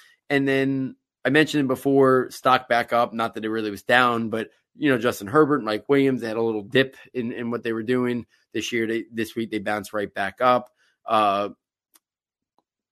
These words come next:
I'm wondering if there should be some concerns about Russ Wilson and the Seattle pass catchers. And the pass catchers might be more of, i-, are we drawing towards the end of the line for Russ, right? There's always been these whispers over the last year or two.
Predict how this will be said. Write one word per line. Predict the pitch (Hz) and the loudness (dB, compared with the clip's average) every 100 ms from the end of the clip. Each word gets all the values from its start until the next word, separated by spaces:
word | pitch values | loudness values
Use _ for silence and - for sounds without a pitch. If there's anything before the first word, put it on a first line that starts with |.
| _ _ _ _ | _ _ _ _
I'm | 143 151 | -2 2
wondering | 185 196 180 | 4 4 2
if | 147 | 0
there | 156 | -2
should | 160 | 0
be | 151 | 0
some | - 135 | 0 -6
concerns | 131 - 135 135 | -6 -2 0 0
about | 123 120 120 | -2 0 0
Russ | 110 120 - | 0 -4 -2
Wilson | 120 110 - 120 117 | -2 -2 -4 -6 -6
and | 107 104 | -8 -10
the | |
Seattle | 92 104 110 127 | -8 -4 0 0
pass | 120 127 123 120 | 0 0 -2 -2
catchers. | 127 123 117 - 123 120 113 - _ - _ - | -2 -2 -4 -4 -4 -4 -6 -14 _ -20 _ -2
And | 131 | -2
the | 131 | 2
pass | 156 190 | 4 4
catchers | - 151 131 123 | 4 2 2 -2
might | 139 135 | 0 0
be | 135 | 0
more | 131 127 123 | 2 2 2
of, | 120 117 | 2 0
i-, | - 120 120 - | -4 -6 -6 -2
are | 131 | 0
we | 127 123 | 0 0
drawing | 98 131 135 127 123 | 2 2 2 0 -4
towards | - 131 107 | -2 -2 -2
the | 104 113 - | -6 -6 0
end | 139 139 | 2 2
of | 113 | -2
the | 113 | -4
line | 110 151 180 160 | 0 2 2 0
for | 127 | -6
Russ, | 104 95 78 - | -4 -6 -6 -6
right? | 113 120 | -6 -4
There's | 120 | -2
always | 139 196 208 | 0 -2 0
been | 202 | 0
these | 196 139 | 0 0
whispers | 117 160 165 117 107 | 2 2 0 -6 -4
over | 113 113 | -4 -2
the | |
last | 120 139 131 | -2 -2 0
year | 131 131 | 2 2
or | 120 | 0
two. | 107 - 80 | -4 -10 -12